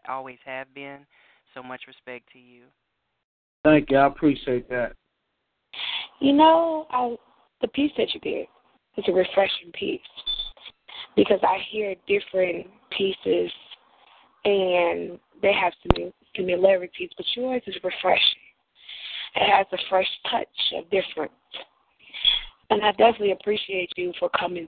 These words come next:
Speaker 3: through and doing that. And I'm supporting the show as well. Um,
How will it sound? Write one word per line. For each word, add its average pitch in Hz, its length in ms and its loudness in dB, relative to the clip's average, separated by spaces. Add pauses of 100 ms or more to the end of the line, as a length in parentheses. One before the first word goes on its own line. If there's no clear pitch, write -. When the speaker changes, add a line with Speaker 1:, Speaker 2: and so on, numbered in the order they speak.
Speaker 3:
through 190 300 4
and 170 140 -4
doing 214 320 0
that. - 1160 -12
And 180 160 0
I'm 180 180 -4 (100)
supporting 185 360 0
the 175 80 -4 (140)
show 180 160 -10
as 165 160 -10
well. 175 500 0 (1400)
Um, 170 420 -8